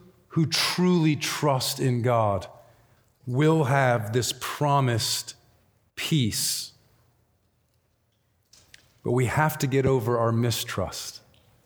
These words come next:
We have to risk trust to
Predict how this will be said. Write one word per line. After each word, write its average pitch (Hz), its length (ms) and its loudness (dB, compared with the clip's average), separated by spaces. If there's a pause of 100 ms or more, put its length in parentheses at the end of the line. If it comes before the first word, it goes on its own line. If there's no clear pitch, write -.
(800)
We 120 140 0
have 139 300 0
to - 120 0
risk 110 1040 -2
trust - 680 -8 (1500)
to - 100 -8